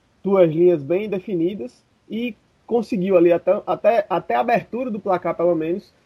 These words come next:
fazer uma marcação que, que vinha surtindo efeitos, né? Mas o Botafogo, com um time mais leve, mais técnico,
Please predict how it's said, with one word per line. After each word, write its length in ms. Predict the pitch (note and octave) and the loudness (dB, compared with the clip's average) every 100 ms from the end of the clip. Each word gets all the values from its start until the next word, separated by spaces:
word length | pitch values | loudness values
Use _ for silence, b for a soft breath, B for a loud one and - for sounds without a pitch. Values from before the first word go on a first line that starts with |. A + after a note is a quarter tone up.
| _ | _
fazer 220 | - F#3 F#3 | 0 0 2
uma 100 | F#3+ | 0
marcação 540 | F#3 F#3+ F3+ F#3 F#3 | -2 -2 -4 -2 -4
que, 480 | G3+ A3+ A#3 G#3+ - | -6 -10 -8 -8 -10
que 120 | - F3+ | -6 -2
vinha 160 | G#3 | -2
surtindo 360 | A3 G#3+ A3 G#3+ | -2 -4 -2 -2
efeitos, 400 | - F3+ D3+ - | 0 0 0 -4
né? 120 | D3 - | -10 -2
Mas 300 | D#3+ F#3+ G#3+ | 2 2 2
o 40 | |
Botafogo, 720 | G3+ G3 G#3 - F3+ E3+ D3+ _ _ _ _ | 2 2 0 0 2 2 -2 _ _ _ _
com 300 | F3 F3 F3+ | 0 2 4
um 40 | |
time 200 | F3+ F#3+ | 2 -2
mais 260 | F#3+ F#3+ G3 | 0 2 4
leve, 380 | E3+ D#3+ D#3+ D3 | 4 4 2 0
mais 280 | E3 F#3+ - | 0 -2 -2
técnico, 640 | - F#3 G#3+ G#3+ - | 2 2 2 -10 -12